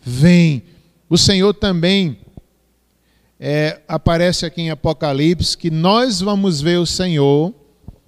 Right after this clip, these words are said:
quer seja pela sua vinda nessa geração, ou quer seja pela nossa morte. Breve ele vem. Breve nós nos encontraremos, porque a vida é passageira. Logo, logo o Senhor virá nos buscar.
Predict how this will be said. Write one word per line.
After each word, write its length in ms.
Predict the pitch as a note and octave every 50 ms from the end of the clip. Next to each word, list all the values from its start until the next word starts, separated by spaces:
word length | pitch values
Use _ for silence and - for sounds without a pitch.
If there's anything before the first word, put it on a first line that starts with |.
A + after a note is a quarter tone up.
| - -
quer 180 | - F#3+ G3 -
seja 400 | - - F#3+ A3 A#3+ G#3 A#3 -
pela 280 | - G#3 G3+ G3 F#3+
sua 340 | C#3+ - - F3+ F#3 F3+ E3
vinda 460 | C3 A#2+ C#3 D#3 D#3+ F3 F3+ F#3 F3+ E3+
nessa 360 | D#3+ D#3+ E3 D3+ - E3+ D#3
geração, 760 | C3+ D#3 D3+ D3 C#3+ B2+ B2 - - C#3 C3 C3 D3+ F3+ A#3 - _ _ _ _ _ _ _ _
ou 120 | - F3 F3
quer 220 | - - F3 D3+ -
seja 320 | - E3+ E3+ D#3 D#3+ E3
pela 260 | - - E3 E3 E3
nossa 380 | D#3 D3 D#3 D3+ - - D#3+ D#3
morte. 480 | C#3+ B2+ B2 B2 A#2+ A2 A2+ - -
Breve 560 | B2 A2+ A#2 D#3 D#3+ D#3+ D#3+ E3+ D#3+ C#3+ D#3+ D#3+
ele 340 | D#3 D3+ D3+ D3+ D#3 D#3
vem. 520 | C#3+ A#2 A2 A#2+ C3 C3 B2 A2+ G#2 - - _ _ _ - - _ _ _ _ _ _ _ _ -
Breve 460 | - E3+ F3+ F#3 G3 G3 F#3 E3 F#3
nós 260 | E3+ E3+ E3+ E3+ E3
nos 200 | D#3 E3 D3 C#3+
encontraremos, 720 | D#3+ D3 - D#3 D3 C#3+ D#3 D3+ C#3+ C3 B2+ C3 C3 - -
porque 220 | - B2 - D3+
a 100 | D3 C#3+
vida 400 | C3 A2 A#2 C#3+ D#3+ E3 C#3 D3+
é 20 | C#3
passageira. 960 | - - D3 C3+ - - D3 D3 C3+ A2+ B2 C3+ C3 B2+ A#2+ G#2+ G#2 G2+ A#2 - _ _ _ _ _ _ _ _ _ _ _ _ _ _ _ -
Logo, 400 | A#2 B2+ D#3 F3+ F#3+ F#3+ F3 F3
logo 420 | D#3+ D3+ D3 D3 D3 D3+ C#3+ D3 D3+ C#3+ C#3+
o 60 | C#3
Senhor 560 | - - D3+ C#3+ C3 B2+ C3 C3 C3+ C3+ B2+
virá 580 | A#2+ A#2+ C#3+ C#3+ A#2+ A#2+ B2 B2 A#2+ A#2+ B2 - _ _ _ - - _ _
nos 220 | - B2+ C3 B2 B2
buscar. 680 | B2+ C#3 B2+ - - - C3+ A#2+ A2+ G#2+ G2+ G2+